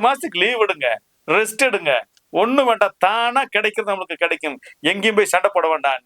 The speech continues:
விவசாயிகளாகி நீங்கள், நான் எனக்கு நியாயமான தீர்வு கிடைக்கிற வரைக்கும், நியாயமான விலை கிடைக்கிற வரைக்கும், என் கோரிக்கை நிறைவேற வரைக்கும் நான் கோழி வளர்க்க முடியும்னு முடிவெடுத்தா போதும்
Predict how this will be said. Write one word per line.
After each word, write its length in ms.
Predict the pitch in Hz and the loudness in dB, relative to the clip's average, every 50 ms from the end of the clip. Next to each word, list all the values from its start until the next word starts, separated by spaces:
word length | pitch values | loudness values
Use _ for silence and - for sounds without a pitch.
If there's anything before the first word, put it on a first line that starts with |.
| 127 | -8
விவசாயிகளாகி 680 | 143 160 185 220 214 208 226 220 214 202 196 196 190 180 165 165 175 | -4 0 0 0 2 2 0 0 2 2 2 0 0 -4 -6 _ -2
நீங்கள், 380 | 202 226 233 226 214 214 208 190 - - _ _ _ _ - | 0 0 0 0 0 -2 -2 -2 -4 -10 _ _ _ _ 0
நான் 140 | 147 156 160 | 0 2 2
எனக்கு 200 | 160 160 147 160 156 147 147 | 0 -2 -4 -4 -4 -4 -2
நியாயமான 480 | 143 143 160 185 208 214 208 202 208 208 208 - - | 0 2 2 2 2 0 -2 0 0 0 -2 -2 -4
தீர்வு 180 | 208 220 220 214 196 | -4 -2 0 0 0
கிடைக்கிற 280 | 190 185 170 - 175 170 170 | 0 -2 -2 -2 -2 0 0
வரைக்கும், 300 | 165 165 156 - 165 156 - - - - _ 139 147 | 0 -2 -4 -6 -10 -10 -12 -14 -20 -16 _ 0 2
நியாயமான 400 | 170 190 208 208 196 202 214 208 180 | 2 2 0 0 0 0 0 0 0
விலை 140 | 170 185 208 185 | 2 2 2 2
கிடைக்கிற 280 | 190 175 165 - 180 170 170 | 0 -2 -4 -4 -2 -2 -2
வரைக்கும், 280 | 165 160 - - 156 135 - - - - 147 170 | -2 -2 -4 -8 -10 -10 -14 -20 -6 -2 -2 -2
என் 120 | 175 147 156 | -2 0 0
கோரிக்கை 300 | 180 220 226 220 208 175 170 | 2 2 2 0 0 2 2
நிறைவேற 340 | 190 220 226 226 214 196 202 196 | 2 2 2 0 0 2 2 2
வரைக்கும் 320 | 185 185 - - 160 143 - 143 | 0 0 -6 -14 -16 -6 -2 -2
நான் 160 | 143 143 - 147 | -2 -2 -2 -2
கோழி 180 | 175 196 196 185 | -2 0 0 0
வளர்க்க 200 | 180 180 - 160 | 0 -2 -4 -4
முடியும்னு 220 | 160 180 170 151 | -8 -8 -8 -8
முடிவெடுத்தா 380 | 151 156 156 151 143 - - 135 - - | -12 -8 -6 -6 -4 -2 -2 -2 -2 -4
போதும் 200 | 113 104 - _ | -8 -10 -10 _